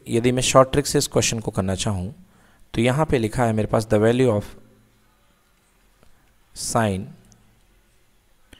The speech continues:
forty-five plus theta minus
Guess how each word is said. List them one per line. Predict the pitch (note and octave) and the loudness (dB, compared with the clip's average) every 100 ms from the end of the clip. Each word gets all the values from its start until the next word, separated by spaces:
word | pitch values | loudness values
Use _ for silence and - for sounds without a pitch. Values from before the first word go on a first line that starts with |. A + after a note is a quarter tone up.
| _ _ - - | _ _ -8 4
forty-five | B2 - D#3 - G#2+ - | 4 6 0 0 -2 0
plus | G#2+ - | -2 -2
theta | G2+ F2 G2 A#2+ _ - _ _ _ _ _ _ _ _ _ _ _ _ _ _ _ _ _ _ _ _ _ _ _ _ _ _ _ _ _ _ _ _ - | -6 -4 -6 -6 _ -20 _ _ _ _ _ _ _ _ _ _ _ _ _ _ _ _ _ _ _ _ _ _ _ _ _ _ _ _ _ _ _ _ -6
minus | G#2+ G#2 G#2+ B2 | 0 2 2 -2